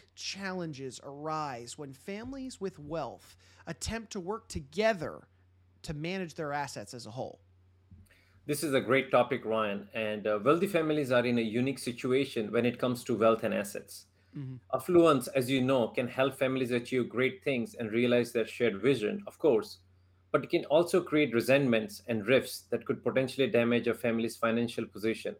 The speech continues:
Speaker 2: and cause, uh, let's say, uh, fighting among family members. So when decisions about significant wealth involve multiple family members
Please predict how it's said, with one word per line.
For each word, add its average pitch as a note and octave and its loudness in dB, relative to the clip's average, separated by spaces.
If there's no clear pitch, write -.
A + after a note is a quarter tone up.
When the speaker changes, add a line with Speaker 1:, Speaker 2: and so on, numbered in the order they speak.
Speaker 2:
and A2 -6
cause, A#2 4
uh, A#2+ 8
let's B2+ 2
say, B2 6
uh, A2 6
fighting C#3+ 2
among A#2 0
family A#2 0
members. G#2+ -2
So C#3+ 0
when D3+ 4
decisions D#3+ 0
about C3+ 6
significant C#3+ 0
wealth A#2+ 6
involve A#2 4
multiple A#2+ 0
family B2 -2
members B2 -2